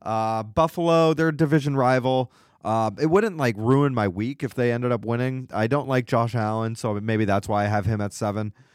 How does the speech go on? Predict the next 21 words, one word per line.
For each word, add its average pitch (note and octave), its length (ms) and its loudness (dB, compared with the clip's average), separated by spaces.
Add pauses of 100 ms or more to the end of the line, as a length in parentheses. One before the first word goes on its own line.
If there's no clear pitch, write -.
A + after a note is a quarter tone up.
(280)
Um, G#2+ 760 -8
Tampa E3+ 300 -4
Bay, D#3+ 240 4
they F3 120 0
just E3 200 -6
won D3+ 120 2
a C#3+ 40 2
few C#3 160 -4
years C3 260 0
ago, C3+ 240 0
so C3 140 0
I A2+ 40 2
put B2+ 200 -4
them A2 160 0
at G#2+ 100 -4
six. - 480 -2 (420)
Um, A2 460 -4
five C#3 460 2
for D3 100 -4
Green C3+ 260 -2
Bay. B2+ 520 2